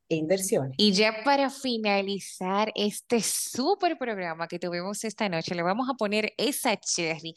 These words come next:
Speaker 2: a este pastel y con una frase que yo estoy muy segura que a ustedes les va a encantar, principalmente a Ivette. Esta frase viene de manos de Marilu Cook y ella pues nació en Chicago,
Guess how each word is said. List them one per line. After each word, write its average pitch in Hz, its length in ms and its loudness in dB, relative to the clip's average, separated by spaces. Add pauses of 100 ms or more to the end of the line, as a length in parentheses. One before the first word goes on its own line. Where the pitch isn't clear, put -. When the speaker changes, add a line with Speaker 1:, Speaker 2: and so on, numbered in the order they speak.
(340)
Speaker 2:
a 170 140 2
este 175 240 -2
pastel 180 420 0
y 196 60 2
con 214 160 0
una 339 200 2
frase 147 400 -2
que 180 120 -4
yo 185 80 -2
estoy 262 260 -2
muy 240 380 -4
segura 156 500 -4 (300)
que - 100 -6
a 170 80 2
ustedes 180 380 -2
les 208 200 -2
va 180 40 0
a 175 60 -2
encantar, 175 500 -2
principalmente 226 760 2
a 240 60 4
Ivette. 165 400 -2 (340)
Esta 294 380 2
frase 196 640 -2 (260)
viene 214 320 -2
de 254 140 -2
manos 170 520 -2
de 185 300 -4 (300)
Marilu 220 960 4
Cook - 420 -8
y 202 240 2
ella 226 520 0 (240)
pues 214 260 -2
nació 190 520 0
en 190 180 -2
Chicago, 185 500 0